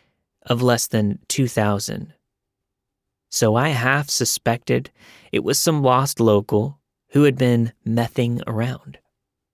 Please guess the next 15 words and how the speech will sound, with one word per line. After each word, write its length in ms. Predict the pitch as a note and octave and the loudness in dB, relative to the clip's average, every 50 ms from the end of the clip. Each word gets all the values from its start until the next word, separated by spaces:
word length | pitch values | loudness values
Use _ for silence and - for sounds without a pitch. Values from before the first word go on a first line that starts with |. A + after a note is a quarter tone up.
| _ _ _ _ _ _ _ _ _ _ _ _ _ _ | _ _ _ _ _ _ _ _ _ _ _ _ _ _
I 80 | - A#2+ | -4 -2
asked 360 | - B2+ B2 B2 - - - | 0 0 -2 -2 -4 -4 -4
him 140 | C#3 C3 C3 | -2 0 0
if 140 | A#2+ A#2 - | -2 -2 0
he 320 | B2 A2+ A2 A2+ A#2+ - _ | 0 0 0 -2 -4 -8 _
needed 440 | D3+ D3 C#3 E3+ F3+ E3 B2 - - | -4 -2 -2 0 0 -2 -2 -2 -4
something, 580 | - - - - C3 - - - - - - _ _ _ _ - - - - - - | -4 -6 -6 -8 -8 -10 -12 -14 -14 -16 -20 _ _ _ _ -20 -20 -20 -14 -6 -4
and 100 | B2+ A#2+ | 0 2
he 120 | C3 D3 | 2 4
replied, 600 | D3+ D#3 C#3+ - C#3 C3+ C2 A1 - - - - _ _ _ _ _ _ _ _ _ _ _ _ _ _ _ _ _ _ _ _ _ _ _ _ _ _ _ _ _ _ - | 4 2 2 2 2 0 0 0 -2 -6 -12 -18 _ _ _ _ _ _ _ _ _ _ _ _ _ _ _ _ _ _ _ _ _ _ _ _ _ _ _ _ _ _ -4
"Do 100 | B2+ A2+ | -2 0
you 280 | A2 A#2 C3+ E3+ G3 | 0 2 2 2 0
sell 420 | G3+ - - - C#3+ C#3+ D3 C#3 - | 0 -2 0 0 2 2 2 2 0
dogs?" 800 | C3+ - A#2 G#2+ A2+ G#2 G#2+ A2 B2+ C#3 _ - - - - - _ _ _ _ _ _ _ _ _ _ _ _ _ _ _ _ _ _ _ _ _ _ _ _ _ _ _ _ _ _ _ | -2 -2 -2 0 0 0 -2 -2 -4 -6 _ -10 -10 -10 -10 -12 _ _ _ _ _ _ _ _ _ _ _ _ _ _ _ _ _ _ _ _ _ _ _ _ _ _ _ _ _ _ _
"Yeah. 500 | - - A2 - - - - - C#3+ C#3 | -12 -10 -10 -10 -12 -14 -16 -18 -18 -20